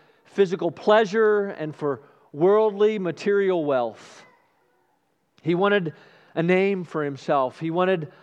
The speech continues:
a lot of children and, and possessions and, and power. He wanted temporal blessings rather than spiritual blessings. And the rest of chapter thirty-six tells us that he got exactly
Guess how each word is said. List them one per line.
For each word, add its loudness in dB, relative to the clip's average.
a 2
lot 4
of 0
children 0
and, -2
and -6
possessions -2
and, -6
and -6
power. 2
He -4
wanted 0
temporal 0
blessings -4
rather 2
than -2
spiritual 0
blessings. -10
And -4
the 2
rest 2
of -4
chapter 0
thirty-six 0
tells 2
us -4
that 0
he 0
got 2
exactly 0